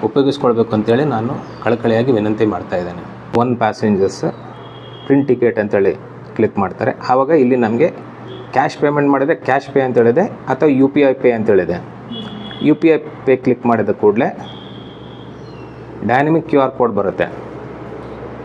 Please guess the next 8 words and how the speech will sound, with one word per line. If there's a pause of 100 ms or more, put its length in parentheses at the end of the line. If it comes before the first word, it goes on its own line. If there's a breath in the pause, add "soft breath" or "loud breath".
(840)
ಡೈನಮಿಕ್
ಕ್ಯೂ
ಆರ್
ಕೋಡ್
ಬಂದಾಗ (920)
ಪ್ಯಾಸೆಂಜರ್ಸ್
ಏನು
ಮಾಡ್ತಾರೆ,